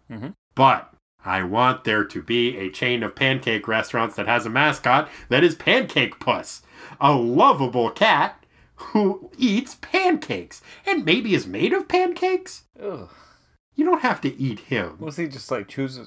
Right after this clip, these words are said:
Speaker 1: chew his own paws off?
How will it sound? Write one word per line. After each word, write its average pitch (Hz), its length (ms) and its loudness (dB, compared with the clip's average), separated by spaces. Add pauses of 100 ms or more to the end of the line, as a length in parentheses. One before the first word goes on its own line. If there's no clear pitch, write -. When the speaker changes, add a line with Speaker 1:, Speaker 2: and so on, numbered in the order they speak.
(160)
Speaker 1:
chew 139 200 -10
his 120 380 -14
own 117 380 -10 (300)
paws 160 280 2
off? 214 420 -2